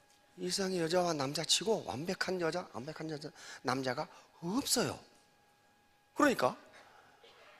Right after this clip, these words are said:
전부 다 우리 여자들은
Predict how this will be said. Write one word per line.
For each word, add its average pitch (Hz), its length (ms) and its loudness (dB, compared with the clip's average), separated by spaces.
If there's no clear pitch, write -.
전부 285 560 4
다 123 340 10
우리 208 380 0
여자들은 156 600 0